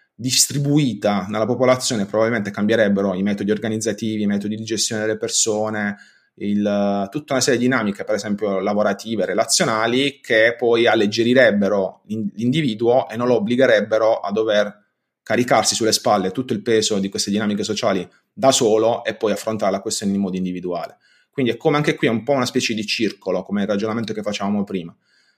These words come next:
Cioè, eh, per dire, noi, noi quattro soci di Proforma abbiamo iniziato la settimana scorsa un percorso di coaching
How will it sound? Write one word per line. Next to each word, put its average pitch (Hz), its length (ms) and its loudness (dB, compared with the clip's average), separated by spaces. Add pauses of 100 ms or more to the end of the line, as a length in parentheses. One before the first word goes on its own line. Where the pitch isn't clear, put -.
(200)
Cioè, 104 260 0
eh, 95 1120 -4
per 104 180 -4
dire, 104 360 -2
noi, 131 200 0
noi 135 460 6
quattro 147 300 2
soci 123 240 -2
di 123 80 0
Proforma 127 440 4
abbiamo 117 220 0
iniziato 110 340 0
la 113 60 0
settimana 139 380 -4
scorsa 123 300 -6
un 123 40 -8
percorso 120 500 -2
di 123 100 -2
coaching 107 920 0